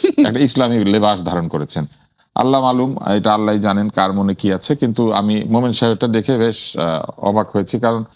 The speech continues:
Speaker 2: আহ, মানে, পতন তো অনেক ধরনের হয়। আমাদের মতো লোক যাদের বয়স বাড়ছে, কিছু কেশের পতন হয়, তাই না? কিন্তু আমি দেখলাম যে ওনারও হলো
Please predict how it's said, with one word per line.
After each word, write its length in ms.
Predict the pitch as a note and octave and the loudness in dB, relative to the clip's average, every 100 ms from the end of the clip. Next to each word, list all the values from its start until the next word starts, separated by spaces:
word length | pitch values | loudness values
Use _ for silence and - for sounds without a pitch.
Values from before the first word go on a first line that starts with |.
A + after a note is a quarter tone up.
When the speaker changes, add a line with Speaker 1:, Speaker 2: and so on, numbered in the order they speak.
| _ _ - | _ _ -2
Speaker 2:
আহ, 160 | G2+ - _ - _ _ - _ _ _ F2 | -2 -4 _ -20 _ _ -20 _ _ _ -4
মানে, 220 | F#2 F2 - | -2 -2 0
পতন 280 | C3+ D#3+ | 0 2
তো 80 | C#3+ | 2
অনেক 220 | C#3 C#3 | 0 0
ধরনের 360 | B2+ C#3 C#3 C3 | 0 0 2 0
হয়। 180 | A#2 A2+ | 0 0
আমাদের 320 | A2 A2+ A#2 | 0 0 2
মতো 240 | A#2+ A2+ | 0 0
লোক 220 | A#2 A2+ G2 | 0 0 0
যাদের 220 | G2+ G2+ | 0 0
বয়স 300 | G#2 G#2 G#2 | 2 0 0
বাড়ছে, 380 | G2+ - - F#2 | -2 -2 -6 -4
কিছু 300 | F#2+ G#2 G2 - - | -2 -2 -4 -10 -2
কেশের 280 | - C3 C#3 G#2 | 2 2 2 0
পতন 300 | G2 F2+ D2+ | -4 -4 -6
হয়, 140 | C#2 - _ _ _ - | -8 -10 _ _ _ -4
তাই 160 | A2 B2 | -2 0
না? 240 | A#2+ A2 - | 0 -2 -2
কিন্তু 220 | A2 B2+ | 0 2
আমি 200 | A#2 C3+ | 2 2
দেখলাম 420 | C#3 C#3 C#3 C#3+ | 2 2 0 0
যে 220 | A#2 C3 A#2 A2 - - - - | 0 0 0 -2 -4 -20 -20 0
ওনারও 360 | C#3+ D3+ D3 B2 | 2 2 2 2
হলো 320 | G#2 F2 | 0 0